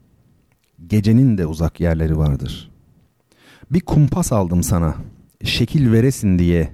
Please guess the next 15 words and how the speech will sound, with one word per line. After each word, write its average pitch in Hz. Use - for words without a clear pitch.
gökteki 87
yıldızlara, 82
istediğince 95
gönlünün. 82
Metastazlı 127
ömrünün 127
seyir 120
defterini 107
tutabilesin 113
diye. 76
Ve 107
tabii 110
ölçmen 104
için 85
gözlerinin 87